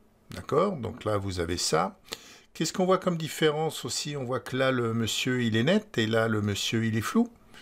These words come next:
Euh, pourtant, ici, c'est net. D'accord ? Donc là, on a vu quelque chose sur le flou d'objectif. On va pouvoir peut-être travailler avec ça. Pour le ciel,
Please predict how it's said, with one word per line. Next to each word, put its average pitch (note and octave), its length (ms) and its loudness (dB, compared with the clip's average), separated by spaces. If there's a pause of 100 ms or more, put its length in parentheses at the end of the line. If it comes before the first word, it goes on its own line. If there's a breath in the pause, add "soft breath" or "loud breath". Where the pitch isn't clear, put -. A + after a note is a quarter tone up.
(560 loud breath)
Euh, G#2 180 4
pourtant, A2 400 2
ici, G#2 300 -2
c'est - 180 -2
net. G#3 400 -2 (260)
D'accord ? G3 460 2
Donc G#2 300 -10
là, G#2 360 4
on G2 120 -4
a F#2+ 80 -2
vu G2+ 160 -8
quelque - 280 -14
chose G#2 380 0
sur - 160 -6
le F2 60 -6
flou - 180 -8
d'objectif. A#2 880 -2 (540 loud breath)
On - 60 -6
va - 80 -4
pouvoir G2+ 340 -2
peut-être G2 320 -2
travailler G#2 540 0
avec A2+ 240 0
ça. E3+ 480 2
Pour - 160 -6
le G2 100 -2
ciel, B2 800 0